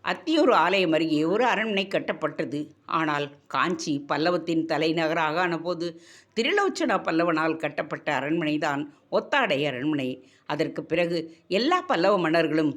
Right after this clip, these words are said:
இங்குதான் வசித்து வந்துள்ளனர். ஒத்தாடையான் ஆலயம் வளர வளர ஒத்தாடை அரண்மனை குறுகி போய்விட்டது. நிரந்தரமாக உள்ளவன் ஒத்தாடையான். அவனுக்கு பெரிய இடம் தேவை. மனிதர்கள் நிலையற்றவர்கள் அல்ல. எனவே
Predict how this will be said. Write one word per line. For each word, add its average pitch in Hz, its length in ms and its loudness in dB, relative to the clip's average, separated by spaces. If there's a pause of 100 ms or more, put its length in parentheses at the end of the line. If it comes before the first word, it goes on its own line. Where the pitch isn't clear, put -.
இங்குதான் 196 580 0
வசித்து 165 400 -4
வந்துள்ளனர். 139 680 0 (500)
ஒத்தாடையான் 156 680 2
ஆலயம் 160 540 0
வளர 156 300 2
வளர 180 240 4 (380)
ஒத்தாடை 226 500 2
அரண்மனை 180 580 2
குறுகி 214 340 -2
போய்விட்டது. 139 680 -2 (360)
நிரந்தரமாக 156 680 0
உள்ளவன் 165 420 2 (300)
ஒத்தாடையான். 160 680 0 (380)
அவனுக்கு 262 400 0
பெரிய 285 380 2
இடம் 180 340 2
தேவை. 143 340 -2 (320)
மனிதர்கள் 175 560 0 (280)
நிலையற்றவர்கள் 220 760 2
அல்ல. 147 280 0 (600)
எனவே 185 380 2